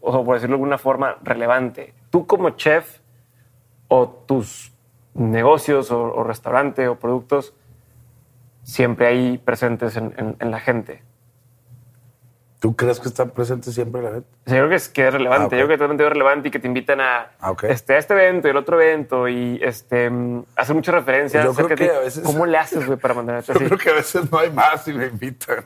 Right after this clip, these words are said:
Speaker 1: <laughs> De que no, pues son los que, los
Speaker 2: De
Speaker 1: que
Speaker 2: que
Speaker 1: conozco.
Speaker 2: no, pues es lo que hay, ¿no? <laughs> Y me invitan.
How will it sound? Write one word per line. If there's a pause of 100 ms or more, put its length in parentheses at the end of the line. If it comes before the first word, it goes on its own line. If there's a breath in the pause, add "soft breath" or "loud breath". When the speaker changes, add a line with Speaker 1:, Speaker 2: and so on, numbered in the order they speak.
(140)
Speaker 1:
<laughs>
De
que
no,
pues
son
los
que, (160)
los
Speaker 2:
De
Speaker 1:
que
Speaker 2:
que
Speaker 1:
conozco.
Speaker 2:
no,
pues
es
lo
que
hay,
¿no?
<laughs>
Y
me
invitan.